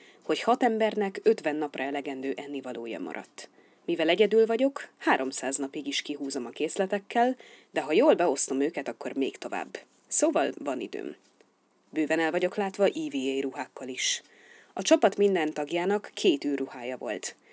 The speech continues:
Egy repülési szkafander leszálláshoz és felszálláshoz, és egy jóval nagyobb és erősebb a felszíni munkavégzéshez. Az én repülési ruhám lyukas, és persze a többiek elvitték a maradék ötöt, amikor visszatértek a Hermészre.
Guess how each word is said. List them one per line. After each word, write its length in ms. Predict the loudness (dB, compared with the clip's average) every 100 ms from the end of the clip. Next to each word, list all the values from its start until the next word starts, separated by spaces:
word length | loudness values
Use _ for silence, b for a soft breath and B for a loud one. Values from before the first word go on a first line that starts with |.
| b b
Egy 160 | -4 -2
repülési 480 | -2 -2 -2 2
szkafander 580 | 2 2 0 -4 -4 -2
leszálláshoz 760 | -2 -2 -4 -4 -4 -6 -6 -6
és 160 | -6
felszálláshoz, 920 | -2 2 2 2 -2 -2 -4 -4 -4 -8 B B B 0
és 180 | 2
egy 140 | 4 6
jóval 280 | 6 6 0
nagyobb 320 | 0 -2 -4
és 140 | -4
erősebb 600 | -2 -2 0 0 -2 -4 -6
a 80 | -2
felszíni 460 | 0 0 0 0
munkavégzéshez. 1000 | -2 -4 -6 -4 -2 -2 -2 -4 0 0 0 b b b b b
Az 140 | 0 4
én 200 | 6 8
repülési 540 | 6 6 4 4 2
ruhám 300 | 2 0 0
lyukas, 540 | 0 0 -2 -2 -2 -2
és 200 | -6 -4
persze 300 | -2 -2 -2
a 40 |
többiek 360 | -4 -2 -2 -2
elvitték 460 | -4 -4 -4 -4
a 40 | -4
maradék 400 | -6 -6 -6 -8
ötöt, 300 | -6 -6 -6
amikor 340 | -6 -4 -4
visszatértek 640 | 0 0 0 -4 -10 -10 -10
a 40 |
Hermészre. 640 | -8 -8 -4 -4 -4 -6